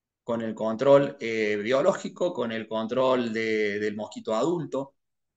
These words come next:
Entendamos que detrás de todo esto, estos conocimientos hay, hay mucha gente que se sacrificó, trabajó con esto. Hoy es el dengue, antes era la malaria, sigue siendo también,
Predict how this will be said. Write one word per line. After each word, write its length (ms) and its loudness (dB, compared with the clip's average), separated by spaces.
Entendamos 480 2
que 140 4
detrás 460 4
de 100 0
todo 300 2
esto, 500 -6
estos 260 -8
conocimientos 840 -2
hay, 280 4
hay 140 0
mucha 260 -2
gente 360 -2
que 360 0
se 160 -8
sacrificó, 1040 0
trabajó 540 2
con 120 0
esto. 500 -4
Hoy 180 4
es 80 6
el 180 0
dengue, 520 2
antes 280 2
era 160 6
la 100 4
malaria, 680 2
sigue 320 2
siendo 320 0
también, 640 0